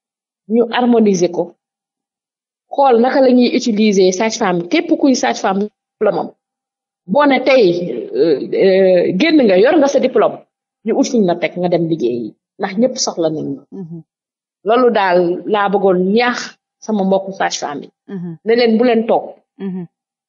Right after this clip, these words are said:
Speaker 1: Ndax liggéey bi jaamu Yàlla la.
Speaker 2: Mhm.
Speaker 1: Même buñ la fayul, liggéey bi jaamu Yàlla la.
Speaker 2: Mhm.
Speaker 1: Ndax koo liggéey, koo liggéeyal mun na la jaay jëf,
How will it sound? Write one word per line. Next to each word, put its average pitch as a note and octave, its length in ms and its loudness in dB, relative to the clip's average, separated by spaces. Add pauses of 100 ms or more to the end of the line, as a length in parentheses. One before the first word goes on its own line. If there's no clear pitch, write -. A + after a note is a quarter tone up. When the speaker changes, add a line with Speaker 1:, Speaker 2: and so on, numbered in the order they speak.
(100)
Speaker 1:
Ndax A#3+ 220 -4
liggéey B3 320 2
bi G3 180 -2
jaamu A#3 320 2
Yàlla F3+ 320 4
la. D#3 140 -2 (180)
Speaker 2:
Mhm. F3 260 -12 (1040)
Speaker 1:
Même C4+ 220 2
buñ C4+ 140 4
la B3+ 80 2
fayul, G#3+ 540 2 (720)
liggéey G#3 360 2
bi G3 80 0 (520)
jaamu G3 260 0
Yàlla D#3+ 320 2
la. C3+ 140 -4 (200)
Speaker 2:
Mhm. F3+ 220 -12 (400)
Speaker 1:
Ndax B3 120 -2 (180)
koo D4+ 220 2
liggéey, B3 420 2
koo C#4+ 200 2
liggéeyal A#3+ 520 4
mun A3 180 2
na C4 100 4
la A#3+ 140 4
jaay G#3+ 320 0
jëf, G3 160 0